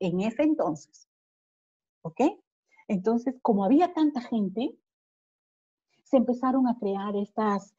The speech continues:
estas barriadas, estos, esto, asentamientos humanos, ¿no? Y es por eso que la primera dama de ese entonces empieza a ayudar,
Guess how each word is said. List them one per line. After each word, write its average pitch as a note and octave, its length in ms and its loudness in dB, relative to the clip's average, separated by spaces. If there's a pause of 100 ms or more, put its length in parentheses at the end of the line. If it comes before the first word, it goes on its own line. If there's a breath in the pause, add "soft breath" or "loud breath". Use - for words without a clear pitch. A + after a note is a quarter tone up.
(140)
estas G#3 320 0
barriadas, F3+ 1000 -2
estos, F#3+ 500 -2
esto, E3 760 -6 (1040)
asentamientos G#3 880 0
humanos, G#3+ 580 2 (640)
¿no? A#3 280 -2 (440)
Y C#4 160 2
es E4 140 -4
por D#4 220 -2
eso D4 400 -2
que A#3+ 360 0
la G3 320 -2
primera G3 600 0
dama A3 340 2
de E3+ 220 4
ese G3+ 160 -4
entonces B3 720 2 (560)
empieza A3 720 -4
a F#3 80 -4
ayudar, F3+ 640 -2